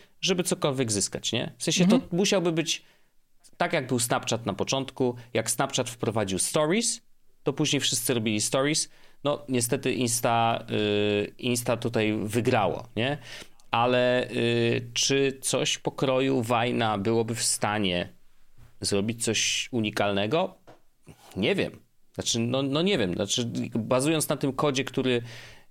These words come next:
Speaker 1: był, to nie sądzę, no bo to, to, to były jakieś zręby, y,
Speaker 2: Mhm.
Speaker 1: właśnie tego, co jest dzisiaj na TikToku i TikTok już, wiesz, zrobił osiemnaście kroków do przodu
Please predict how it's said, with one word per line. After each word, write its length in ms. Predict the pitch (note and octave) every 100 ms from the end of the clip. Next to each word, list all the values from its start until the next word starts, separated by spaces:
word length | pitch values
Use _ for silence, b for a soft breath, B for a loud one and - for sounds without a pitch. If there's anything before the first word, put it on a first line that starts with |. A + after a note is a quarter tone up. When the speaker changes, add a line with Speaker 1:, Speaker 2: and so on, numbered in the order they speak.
| - - A2+ - -
Speaker 1:
był, 440 | A#2+ A#2 A#2+ C#3+ -
to 100 | -
nie 260 | D#3+ E3+ F#3
sądzę, 400 | F#3+ G#3 D#3 G2+
no 120 | F#2
bo 100 | F#2+
to, 280 | A#2 A#2+ A#2+ -
to, 100 | C3
to 180 | A#2+ C#3
były 180 | B2 C3+
jakieś 300 | C3 C#3+ A#2+
zręby, 720 | A2 C#3 C#3+ B2 G#2+ G2+ E2 -
y, 40 |
Speaker 2:
Mhm. 160 | G2 F#2+
Speaker 1:
właśnie 260 | G#2+ -
tego, 200 | G#2 G#2
co 140 | G#2 G#2+
jest 140 | G2
dzisiaj 260 | F#2+ - G#2
na 100 | G2
TikToku 640 | A2 - F#2+ - G#2 G#2 -
i 400 | A2+ G2+ G2 -
TikTok 360 | A#2+ A#2 A#2+
już, 160 | B2 A2
wiesz, 260 | A#2+ G#2+ - B B B B B B B B - -
zrobił 480 | A#2 C3+ B2+ B2+ G#2
osiemnaście 600 | C3 C3 B2+ C3+ - C#3+
kroków 340 | C3+ B2+ A#2+
do 80 | A#2
przodu 480 | - E3 C3+ G2+